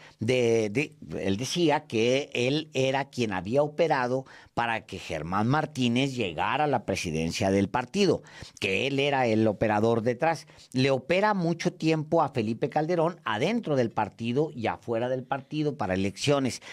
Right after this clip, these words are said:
Y, eh, en teoría es un, es un, este,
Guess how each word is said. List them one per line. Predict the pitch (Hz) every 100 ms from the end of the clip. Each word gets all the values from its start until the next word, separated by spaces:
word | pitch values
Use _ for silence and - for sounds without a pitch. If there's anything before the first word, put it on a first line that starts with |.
| - - -
Y, | 196 220 247 240 -
eh, | 160 165 165 160 160 151 156 156
en | 175 165
teoría | 180 214 247 185
es | 180 170 -
un, | 185 185 185 180 180 170 -
es | 160 156
un, | 175 170 170
este, | 165 151 - 156 143 120